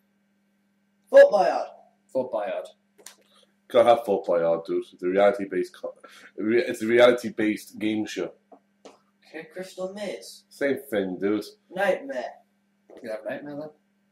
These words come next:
Speaker 3: Okay.
Speaker 2: That's with a K.
Speaker 3: Thank you.
Speaker 1: You and your bloody nuts and rude T V shows.
Speaker 2: Hey,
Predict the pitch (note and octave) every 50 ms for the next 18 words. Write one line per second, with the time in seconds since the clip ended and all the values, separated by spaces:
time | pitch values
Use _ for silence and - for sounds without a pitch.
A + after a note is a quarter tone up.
0 | _ - - _ _ _ _ _ - G2+ G#2 A2 B2 A#2+ - - - G2+ - B2
1 | - - - A2 - - - A2 G2 - - _ _ _ _ _ _ _ _ _
2 | _ _ _ _ - - - - - _ _ _ _ _ _ - - - F#2 F2+
3 | - A2+ - - - _ _ _ _ _ _ _ _ _ - C3+ C3 B2 A#2 A2
4 | - - _ _ F#2+ _ _ _ _ _ _ A2+ G#2 G2+ G2+ G2 F#2 F#2 F#2 F#2
5 | F#2+ G2+ - - - _ - F#2 F#2 F#2 F#2+ F#2+ F2+ F2+ _ _ _ - - G2+
6 | - - G3+ - - - _ _ _ _ _ _ _ _ _ - D3+ F3 A#3 A#3
7 | - -